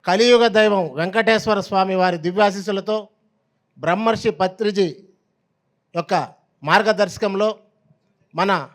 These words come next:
పిరమిడ్ స్పిరిచువల్ చైర్మన్ విజయ్, విజయ్ భాస్కర్ రెడ్డి గారి నేతృత్వంలో తిరుపతిలో అద్భుతమైనటువంటి మెగా శాకాహార ర్యాలీ, ధ్యాన బ్రహ్మోత్సవం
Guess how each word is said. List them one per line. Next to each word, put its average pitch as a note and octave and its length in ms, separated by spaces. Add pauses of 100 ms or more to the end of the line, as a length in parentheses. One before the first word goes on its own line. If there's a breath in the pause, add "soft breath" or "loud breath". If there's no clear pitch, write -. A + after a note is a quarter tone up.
(120)
పిరమిడ్ A3 300
స్పిరిచువల్ G3 460 (420)
చైర్మన్ G3+ 360 (360)
విజయ్, G#3+ 300 (200)
విజయ్ G#3 200
భాస్కర్ G#3 320
రెడ్డి G3 140
గారి F#3 180
నేతృత్వంలో G#3+ 840 (340)
తిరుపతిలో G#3+ 560
అద్భుతమైనటువంటి G3 1300 (360)
మెగా G3 400
శాకాహార G#3 800
ర్యాలీ, A3 460 (420)
ధ్యాన G#3 400
బ్రహ్మోత్సవం A3+ 800